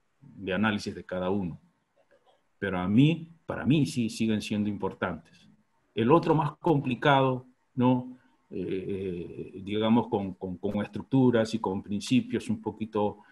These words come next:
más profundos, digamos, viendo al lado humano, porque ese es el tema. Pero el otro también sirve. Entonces, ¿cuál es la tarea nuestra?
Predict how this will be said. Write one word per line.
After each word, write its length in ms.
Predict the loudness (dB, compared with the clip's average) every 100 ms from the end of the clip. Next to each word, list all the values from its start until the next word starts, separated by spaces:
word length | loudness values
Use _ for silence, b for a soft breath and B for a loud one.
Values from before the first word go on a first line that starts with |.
| B B
más 200 | -4 -2
profundos, 680 | -4 -4 2 4 4 2 -2
digamos, 580 | -4 0 2 0 -4 0
viendo 460 | 2 4 2 0
al 60 | 0
lado 160 | 0
humano, 440 | 2 4 2 0 -4 _ _ _
porque 300 | -16 -12 -10
ese 140 | -10 -10
es 100 | -12
el 100 | -8
tema. 280 | -6 -8 -10 _ _ _ _ _ -8
Pero 200 | -4 -2
el 80 | -4
otro 160 | -4
también 280 | -8 -10 -8
sirve. 420 | -2 0 -2 -8 _ _ _ -18
Entonces, 360 | -14 -12 -12 0
¿cuál 180 | 2 4
es 60 |
la 120 | 2
tarea 260 | 2 4 4
nuestra? 480 | 4 2 -4 -12